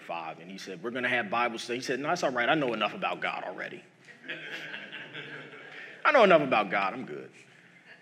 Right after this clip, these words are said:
How, we a-, sometimes we actually think that. "That's good. I don't need, I've, I've read enough of the Bible.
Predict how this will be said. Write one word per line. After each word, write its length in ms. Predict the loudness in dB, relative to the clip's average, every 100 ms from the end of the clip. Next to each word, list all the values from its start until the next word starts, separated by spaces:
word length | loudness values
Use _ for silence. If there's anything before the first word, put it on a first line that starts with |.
| -20 _ 2
How, 260 | 4 4 6
we 220 | 6 8
a-, 220 | 8 8 8
sometimes 400 | 6 8 6 8
we 140 | 8
actually 340 | 8 6 2
think 300 | 4 4 4
that. 140 | 2 6
"That's 180 | 6 8
good. 140 | 10
I 80 | 10
don't 180 | 8 8
need, 160 | 8
I've, 160 | 8 8
I've 260 | 4 4
read 140 | 4 2
enough 260 | 2 0 -2
of 60 |
the 60 | -8
Bible. 320 | -8 -8